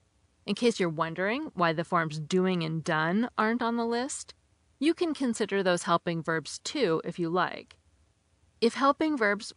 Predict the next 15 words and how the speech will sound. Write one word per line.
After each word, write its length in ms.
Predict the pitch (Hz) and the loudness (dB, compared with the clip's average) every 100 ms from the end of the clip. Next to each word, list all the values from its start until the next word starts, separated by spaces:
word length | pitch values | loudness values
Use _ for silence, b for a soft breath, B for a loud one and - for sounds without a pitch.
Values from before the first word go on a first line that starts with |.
| - | -4
were 160 | 175 | 0
a 80 | 165 | 0
football 460 | - 220 - 226 233 | 0 0 2 2 2
team, 320 | - 262 247 | -2 -2 -2
though, 380 | 262 269 294 311 - | 0 0 -2 -6 -12
doing 360 | 160 220 254 240 | 2 2 4 0
and 220 | 202 170 | 0 2
done 320 | 180 175 180 | 2 2 2
would 160 | 170 156 | 2 0
be 100 | 165 | -4
the 140 | - | -6
bench 420 | 156 - 165 151 160 | -6 -4 -4 -4 -8
warmers, 580 | 147 127 85 87 - - | -8 -8 -10 -10 -8 0
who 100 | 233 | 2
never 240 | 240 226 | 4 0